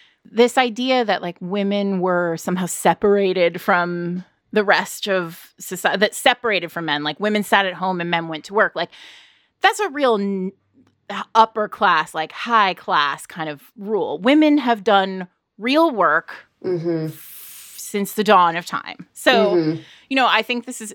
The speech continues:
Speaker 1: I think we end up kind of allowing ourselves a lot of mythology in history, which is how we get into, like, racist, classist,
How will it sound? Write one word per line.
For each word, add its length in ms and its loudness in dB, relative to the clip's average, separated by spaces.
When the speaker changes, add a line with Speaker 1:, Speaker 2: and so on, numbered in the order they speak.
Speaker 1:
I 60 -4
think 220 -8
we 300 -10
end 320 2
up 200 2
kind 200 -6
of 80 -4
allowing 580 2
ourselves 380 -2
a 60 -2
lot 220 4
of 80 -10
mythology 680 -2
in 100 -2
history, 420 -4
which 160 -2
is 80 -8
how 200 0
we 100 -2
get 200 -2
into, 280 -4
like, 160 0
racist, 520 -4
classist, 880 -2